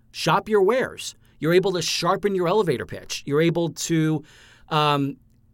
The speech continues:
see what works and what doesn't when it comes to talking to potential customers. Um, so when it comes to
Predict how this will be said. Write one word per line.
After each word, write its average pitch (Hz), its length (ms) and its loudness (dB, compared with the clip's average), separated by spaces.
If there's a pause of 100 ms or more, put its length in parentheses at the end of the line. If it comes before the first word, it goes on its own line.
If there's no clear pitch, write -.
see 226 380 2
what 185 360 0
works 180 360 -2
and 165 100 2
what 165 160 -2
doesn't 165 320 0
when 131 100 -4
it 127 80 -6
comes 156 340 -2
to 147 280 -2
talking 156 460 -4
to 147 80 -6
potential 143 440 -6
customers. 117 600 -10 (840)
Um, 123 500 0 (180)
so 147 460 2 (260)
when 156 160 0
it 151 100 -4
comes 240 300 0
to 196 400 4